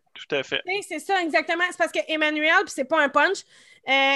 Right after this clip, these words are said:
Speaker 2: il fait Christian Faneuf, puis Christian Faneuf meurt dans ce District trente et un, puis tout le monde était comme, « Fuck, on en veut plus de cet acteur-là. » Il était où tout ce temps-là ? Fait que, tu sais, il y en a gros qui ont fait, « Ah, il était allé faire, euh, Big Brother pour rester sa map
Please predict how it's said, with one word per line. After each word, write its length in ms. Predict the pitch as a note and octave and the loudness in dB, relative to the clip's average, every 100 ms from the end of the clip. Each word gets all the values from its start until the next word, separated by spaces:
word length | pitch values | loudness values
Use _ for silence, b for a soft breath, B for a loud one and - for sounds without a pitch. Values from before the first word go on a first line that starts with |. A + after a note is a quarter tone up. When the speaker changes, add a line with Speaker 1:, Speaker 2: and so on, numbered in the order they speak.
| C#4 | 0
Speaker 2:
il 140 | C4 | -6
fait 220 | - D#4 | 0 0
Christian 380 | D#4 - - D#4+ | 0 -6 0 2
Faneuf, 400 | D#4+ C#4+ D#4 G#4 | 2 2 2 0
puis 80 | - | -4
Christian 280 | - - D4+ | -16 -4 -2
Faneuf 400 | D4+ D4+ D#4 D#4 | 0 0 -2 -4
meurt 460 | C#4+ C4+ C#4+ G4 E4 | 0 4 4 4 2
dans 200 | D4 D4 | 0 -2
ce 60 | - | -4
District 340 | A#3 - D#4+ D4+ | -12 -8 -6 -4
trente 180 | C#4+ | 0
et 40 | D4 | 2
un, 100 | F4 | 0
puis 100 | - | -2
tout 80 | F4+ | -2
le 60 | |
monde 220 | D#4+ E4+ F4 | 0 0 0
était 180 | D4 | -4
comme, « 220 | D4 D#4 D#4 | -2 -2 -2
Fuck, 260 | - F#4 F4+ | 2 2 2
on 140 | D4 | -2
en 140 | D4 | 0
veut 160 | C#4+ D4 | -2 -4
plus 300 | - E4+ F4 | -2 0 0
de 80 | B3+ B3+ | -2 -4
cet 100 | C4 | -4
acteur-là. » 560 | A#3 - A#3+ B3 B3 A#3+ _ _ _ | -4 0 0 0 -4 -10 _ _ _
Il 80 | C4+ | -4
était 240 | D4 E4 D#4 | 0 2 6
où 120 | F#4+ | 6
tout 140 | F4+ | 6
ce 80 | E4+ | 2
temps-là ? 420 | F4+ D4+ C#4 C#4 - b b b - | 6 6 6 4 0 b b b -2
Fait 80 | C#4 | 0
que, 60 | |
tu 80 | - | 4
sais, 60 | G#4 | 4
il 20 | |
y 20 | |
en 60 | E4+ D4 | 4 2
a 40 | |
gros 200 | C#4+ G4 | 4 4
qui 80 | G4 | 6
ont 100 | C#4+ | 4
fait, « 160 | E4 D#4+ | 2 2
Ah, 120 | E4 G4+ | 4 4
il 40 | E4 | 4
était 140 | - | 0
allé 140 | D4+ | -2
faire, 460 | D4 D#4+ D#4+ E4+ E4+ C4+ - | 0 2 4 4 2 -2 0
euh, 200 | C4 C4 | 2 2
Big 280 | B3 D#4 C4 | 2 -2 2
Brother 380 | D#4 D4 E4+ - | 2 2 2 -2
pour 140 | D4 | -4
rester 500 | D4 D#4 E4 - F#4 | -4 -2 -2 -4 -8
sa 240 | F4+ D#4+ D4 | 2 4 4
map 240 | D#4 E4+ | 4 4